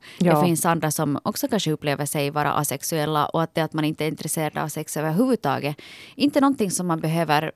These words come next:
Speaker 2: göra till ett problem.
Speaker 1: Nej,
Speaker 2: Att
Speaker 1: man
Speaker 2: det
Speaker 1: måste ju
Speaker 2: Mm.
Speaker 1: inte ha sex. Det är ju ingen som kan säga att det här är någonting som hör till en normal och, eh, vettig människas liv och leverne, att man då ska, eh,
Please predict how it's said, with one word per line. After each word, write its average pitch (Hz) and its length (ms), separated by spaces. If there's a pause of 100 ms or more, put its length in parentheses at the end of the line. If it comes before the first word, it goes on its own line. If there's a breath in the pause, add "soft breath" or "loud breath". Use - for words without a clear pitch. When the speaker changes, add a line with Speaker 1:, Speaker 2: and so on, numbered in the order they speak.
(520)
Speaker 2:
göra 233 300
till 131 160
ett - 140
problem. 160 460 (560 loud breath)
Speaker 1:
Nej, 311 400
Speaker 2:
Att - 140
Speaker 1:
man 320 160
Speaker 2:
det 302 100
Speaker 1:
måste 285 440
ju 226 80
Speaker 2:
Mm. 233 140
Speaker 1:
inte 277 200
ha 208 260
sex. - 400
Det 180 80
är 180 40
ju 202 120
ingen 240 380
som 160 180
kan 160 280 (180)
säga 170 320
att 139 80
det 156 60
här 180 160
är 160 40
någonting 160 300
som 151 220
hör 160 200
till 165 360 (300 loud breath)
en 165 140
normal 160 680
och, 147 220
eh, 160 220
vettig 160 380
människas 156 380
liv 156 240
och 151 140
leverne, - 560
att - 160
man - 180
då - 140
ska, - 160
eh, - 140